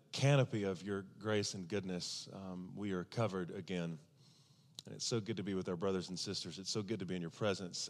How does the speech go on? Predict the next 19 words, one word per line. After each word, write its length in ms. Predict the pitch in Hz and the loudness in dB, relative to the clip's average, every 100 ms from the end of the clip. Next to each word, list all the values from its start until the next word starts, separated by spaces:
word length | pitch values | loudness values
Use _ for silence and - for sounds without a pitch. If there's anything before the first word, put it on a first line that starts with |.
| - | -6
and 360 | 92 85 85 - - - - - - - - | -4 -2 -4 -8 -16 -16 -18 -18 -20 -20 -10
to 100 | - | -2
know 240 | 107 117 117 | 4 6 6
that 140 | 104 | 4
you 120 | 104 | 2
delight 800 | 113 98 98 107 104 98 - - - - - - | 0 4 8 10 8 6 -2 -4 -6 -16 -20 -16
to 100 | - | -6
reveal 240 | 98 95 92 | -2 0 0
yourself 440 | 90 - 95 85 | 0 0 -2 -2
to 180 | - 85 | -4 -4
us. 320 | - - - - _ - - - _ _ _ - - - - - - | -4 -4 -6 -10 _ -20 -20 -20 _ _ _ -18 -18 -20 -20 -18 -10
You, 300 | 117 110 120 | -2 4 6
the 120 | 107 107 | 4 2
God 440 | 117 110 104 104 | 4 6 6 4
who 300 | 101 110 107 | 2 0 2
have 200 | 101 95 | 0 0
chosen 480 | - 113 107 98 92 | 2 2 2 0 -4
to, 400 | - 104 92 95 101 | -2 -2 0 -2 -2
um, 380 | 95 90 87 | -2 -2 -6